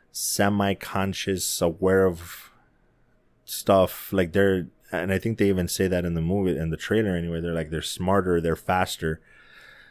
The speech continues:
So they're more of, they're not,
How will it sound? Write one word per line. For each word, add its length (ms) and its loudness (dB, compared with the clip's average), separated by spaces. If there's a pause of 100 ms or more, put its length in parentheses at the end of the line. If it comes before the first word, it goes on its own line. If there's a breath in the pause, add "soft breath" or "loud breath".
So 1120 4
they're 160 4
more 540 2
of, 680 -2 (340)
they're 120 4
not, 260 2